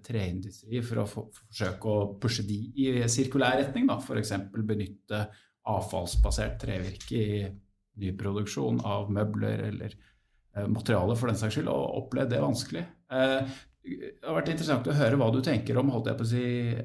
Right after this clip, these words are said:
erfaringene fra å jobbe i treindustrien til nå plast. Er det, er det medvinden, eller er det andre ting som gjør at det kanskje virker som, eh, som man fortere kommer til skudd da, i,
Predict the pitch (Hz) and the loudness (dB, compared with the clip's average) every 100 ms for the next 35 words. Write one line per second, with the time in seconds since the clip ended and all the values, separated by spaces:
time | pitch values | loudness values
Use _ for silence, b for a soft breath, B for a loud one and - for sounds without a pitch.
0 | - - - - 101 98 113 120 123 120 | -8 -4 -4 0 0 2 4 4 2 2
1 | 113 107 101 - 127 113 104 107 - 117 | 0 0 -4 -4 -2 0 0 -2 -2 0
2 | 135 - 113 107 107 110 107 107 123 131 | 0 -2 -2 0 2 2 0 0 -2 -2
3 | - - 104 98 104 - 110 120 127 117 | -4 -2 -2 -2 -2 0 4 6 6 4
4 | - 120 165 139 120 110 120 104 101 113 | 4 4 4 2 2 4 4 4 2 0
5 | 113 123 - 107 104 110 - - 117 120 | 0 0 0 -2 -2 -4 -8 -8 -4 -2
6 | 110 - 110 - - _ _ _ - 120 | -2 -2 -4 -4 -14 _ _ _ -4 2
7 | 113 117 - 104 113 107 110 110 107 107 | 2 2 -2 0 2 2 2 2 2 0
8 | 110 107 107 107 107 120 113 113 151 120 | -2 -4 -4 -4 -4 0 2 2 2 0
9 | 120 120 117 110 113 131 123 123 120 143 | -2 0 2 2 2 0 0 -2 -2 0
10 | 147 233 117 117 120 | 0 2 2 4 2